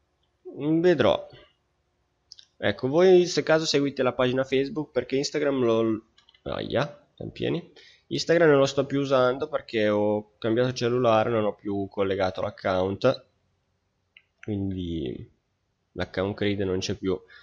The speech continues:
Sto quasi pensando, vabbè, le info le porto su Facebook, anche se molti hanno Instagram, vedrò se magari approfondire Instagram oppure vi lascio direttamente il mio profilo privato e,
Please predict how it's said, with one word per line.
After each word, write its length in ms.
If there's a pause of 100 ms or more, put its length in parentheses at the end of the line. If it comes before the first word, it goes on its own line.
Sto 200
quasi 240
pensando, 880
vabbè, 380 (380)
le 220
info 340
le 140
porto 300
su 180
Facebook, 440
anche 200
se 160
molti 360
hanno 180
Instagram, 640
vedrò 360 (640)
se 180
magari 920
approfondire 1300
Instagram 600
oppure 400
vi 180
lascio 280
direttamente 580
il 80
mio 140
profilo 380
privato 600
e, 180